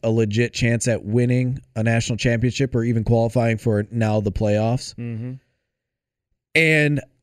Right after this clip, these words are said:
Speaker 1: I think along the way, we've kind of overlooked some of these really good quarterbacks that we've actually had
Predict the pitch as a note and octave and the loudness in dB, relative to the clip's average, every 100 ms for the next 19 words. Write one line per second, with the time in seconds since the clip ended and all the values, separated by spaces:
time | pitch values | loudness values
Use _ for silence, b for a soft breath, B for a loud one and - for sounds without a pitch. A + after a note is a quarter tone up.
0 | _ C#3 C#3+ F3+ E3+ C3+ B2+ C3 D3 D3+ | _ -2 2 2 2 2 2 2 0 0
1 | A#2 A2 A#2+ D3+ D3+ B2 - C3+ B2+ A2 | 0 2 4 4 4 2 2 2 2 0
2 | A#2 B2 A2 G#2 C3+ - - B2+ B2+ A2+ | 2 2 2 2 0 0 0 2 2 2
3 | G#2 F#2+ G#2 A2+ A#2 A#2 G2+ A2 A2 G#2+ | 0 -2 0 2 2 2 2 2 0 0
4 | B2 A2 A2+ A#2+ B2 - G#2+ G#2 G2+ G2+ | 0 2 2 0 0 -2 -2 -2 -2 0
5 | G#2 - G#2 G2 G2 G2 A#2+ | -2 -2 -2 -2 -2 0 -2